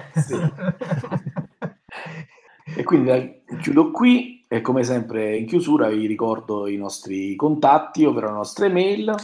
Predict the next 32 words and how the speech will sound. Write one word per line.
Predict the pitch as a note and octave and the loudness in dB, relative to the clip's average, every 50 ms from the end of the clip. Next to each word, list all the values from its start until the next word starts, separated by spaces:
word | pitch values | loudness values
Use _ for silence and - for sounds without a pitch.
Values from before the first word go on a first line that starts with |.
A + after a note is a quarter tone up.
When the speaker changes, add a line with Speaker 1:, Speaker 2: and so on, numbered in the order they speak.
| - - - | -10 -10 -6
Speaker 1:
podcast | - A#2 A2+ - - G#2 - - | -6 -6 -4 -6 -8 -8 -8 -8
chiocciola | - G#2 G2+ - G#2 G2 | -8 -8 -6 -6 -6 -6
goblins | F#2+ G2+ F#2 G2 F#2+ F2+ - | -6 -6 -8 -8 -12 -14 -14
punto | - G#2+ G#2+ - F3+ | -12 -12 -2 0 0
net, | F#3 F#3+ G3 G3+ - - - | 2 2 0 -2 -6 -8 -8
alla | G2+ G2 G#2+ A#2 A2+ | -8 -6 -4 -6 -4
quale | A2 A#2+ A#2 A2 A2 G#2+ G2+ G2 G2+ F#2 | -2 -2 -2 -2 -2 -4 -6 -8 -10 -12
siamo, | - G#2 G2 G2 F2 E2+ | -12 -12 -12 -12 -14 -12
vi | - G#2+ | -10 -10
invitiamo | G#2 G2+ A2 G2 A2+ G2+ G2+ F#2+ | -8 -8 -8 -6 -6 -6 -8 -8
sempre | G#2+ G#2+ G2 - - G2 F#2+ F#2+ | -10 -12 -12 -12 -10 -10 -10 -10
a | |
inviare | F#2+ F#2+ F#2+ G2 G2 F#2+ F#2+ F#2+ G2 | -12 -12 -12 -12 -10 -10 -10 -12 -12
non | G2 G2+ G#2+ A2+ A2 | -12 -10 -8 -8 -8
solo | A2+ - A2 G#2+ G2 G2 F#2+ F2+ F2 - _ _ _ _ _ _ _ _ _ | -8 -6 -8 -6 -6 -6 -8 -8 -10 -14 _ _ _ _ _ _ _ _ _
pareri, | - G2 G#2 A2 A2 A2+ A2 G#2 F#2 | -6 -4 -2 -2 -2 -2 -2 -4 -4
ma | G2 G2 | -6 -8
anche | G2 G2 - - - F#2+ F#2 F#2 F2+ F2 - _ _ _ _ _ _ | -8 -8 -10 -8 -8 -8 -6 -6 -8 -10 -12 _ _ _ _ _ _
idee, | - G#2 G2 G#2 G2+ G#2 G#2 G#2 F#2+ F2 F2 | -12 -10 -6 -6 -4 -4 -4 -4 -6 -6 -6
spunti | - - - - G2 G2 G2+ F#2+ F2+ F#2 G2 G2 | -8 -8 -10 -10 -10 -10 -10 -10 -10 -6 -4 -4
o | G2 F#2 | -4 -4
proposte | - - G2+ F2+ F#2+ G2 F#2 - - F2 E2+ | -6 -6 -8 -6 -6 -6 -8 -8 -10 -10 -10
per, | E2+ F2 | -10 -10
eh, | E2 - F2+ E2+ E2 - - - _ _ _ _ _ _ _ _ _ | -12 -12 -12 -12 -12 -14 -16 -20 _ _ _ _ _ _ _ _ _
venire | - A2+ G#2 G2+ F#2+ | -16 -12 -10 -10 -10
a | F2+ | -8
fare | - G#2+ G2 | -6 -8 -8
una | F#2+ F#2+ F#2 | -8 -8 -10
chiacchierata | G2 G2 - - G#2+ G#2 G2 G2+ | -12 -10 -6 -4 -4 -4 -4 -4
direttamente | G2+ G2 F#2+ - - G2 G2 F#2+ F2 - F2+ | -6 -6 -6 -8 -8 -10 -10 -10 -12 -12 -10
con | F#2+ G2 F#2+ | -10 -10 -10
noi | G2 F#2 F2+ F2+ F2+ F2 F2+ F2 F2 - | -10 -12 -12 -12 -12 -14 -14 -16 -18 -20